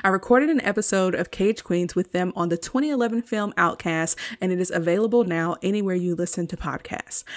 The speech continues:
I'm so excited to have them join me next week, so you should join us as well.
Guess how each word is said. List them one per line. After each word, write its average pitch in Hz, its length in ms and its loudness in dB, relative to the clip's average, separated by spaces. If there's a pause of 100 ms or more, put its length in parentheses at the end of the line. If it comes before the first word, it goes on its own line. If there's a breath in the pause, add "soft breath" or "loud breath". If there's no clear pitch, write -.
(120)
I'm 180 120 0
so 233 280 4
excited 220 400 2
to 202 80 -2
have 180 200 0
them 185 140 -2
join 185 220 0
me 180 120 -2
next - 340 -4
week, 302 320 2 (160 loud breath)
so - 160 2
you 196 200 2
should 196 200 -4
join 180 240 0
us 175 260 -2
as 160 260 -2
well. - 360 -4